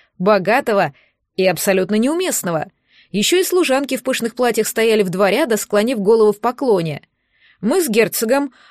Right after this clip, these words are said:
в недешевой, элегантной, но достаточно сдержанной одежде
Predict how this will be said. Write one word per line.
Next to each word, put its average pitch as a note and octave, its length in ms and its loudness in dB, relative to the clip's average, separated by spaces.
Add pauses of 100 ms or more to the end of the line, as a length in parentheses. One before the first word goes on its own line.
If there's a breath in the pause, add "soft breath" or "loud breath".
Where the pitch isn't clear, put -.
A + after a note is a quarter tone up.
(100)
в F3+ 160 -2
недешевой, F#3+ 880 -2
элегантной, G#3+ 960 -2
но G#3 160 -2
достаточно G#3+ 640 -2
сдержанной F3+ 540 0
одежде G#3+ 500 0